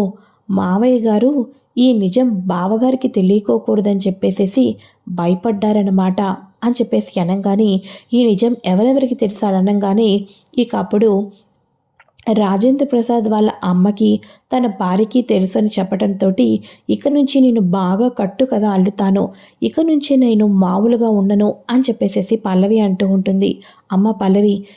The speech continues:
ఇటువంటి విషయంలో మనకు నిజం తెలిసిపోయింది కదా" అని చెప్పేసి,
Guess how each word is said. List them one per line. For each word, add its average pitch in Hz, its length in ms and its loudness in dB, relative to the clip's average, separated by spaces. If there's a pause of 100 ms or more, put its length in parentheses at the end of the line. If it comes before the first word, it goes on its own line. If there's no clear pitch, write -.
(140)
ఇటువంటి 262 380 2
విషయంలో 214 480 0 (440)
మనకు 226 200 0
నిజం 202 280 2
తెలిసిపోయింది 220 640 -2
కదా" 202 180 0
అని 196 180 -4
చెప్పేసి, 190 400 0